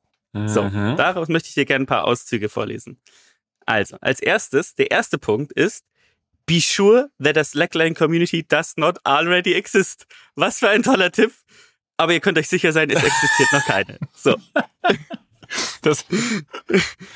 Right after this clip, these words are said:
Speaker 2: das ist auch kein Tipp, das ist einfach nur, die wollen es einfach nur generell sagen, seid euch sicher, es gibt noch keine. Also, also, ja.
Speaker 1: <laughs> Es ist auch übrigens dieser Artikel, ich, ich möchte dann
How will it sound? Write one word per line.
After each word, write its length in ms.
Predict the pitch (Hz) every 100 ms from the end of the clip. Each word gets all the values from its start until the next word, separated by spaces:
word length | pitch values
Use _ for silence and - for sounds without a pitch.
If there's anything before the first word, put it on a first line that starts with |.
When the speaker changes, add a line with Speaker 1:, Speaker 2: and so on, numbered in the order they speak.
| - -
Speaker 2:
das 160 | 156 180
ist 80 | 202
auch 140 | 180
kein 220 | 165 139
Tipp, 180 | - 196
das 140 | 156
ist 100 | 127
einfach 220 | 143 151 147
nur, 240 | 151 135 - _ -
die 120 | 135
wollen 120 | 131 143
es 80 |
einfach 140 | 143 135
nur 80 | 135
generell 260 | 143 135
sagen, 200 | 131 127
seid 140 | 120 143
euch 120 | 135
sicher, 200 | 135 120
es 100 | -
gibt 140 | 98
noch 140 | 95 -
keine. 180 | 78
Also, 220 | 90 110 104 117 -
also, 240 | 131 123 113
ja. 380 | 190 - 127 190
Speaker 1:
<laughs> 880 | 220 269 - - - - - - -
Es 120 | 175
ist 120 | 254
auch 80 | 226
übrigens 320 | - 190 202 196
dieser 220 | 196 180
Artikel, 320 | 165 214 208 -
ich, 160 | - -
ich 120 | -
möchte 340 | 170 220 196 202 - - _
dann 220 | 160 170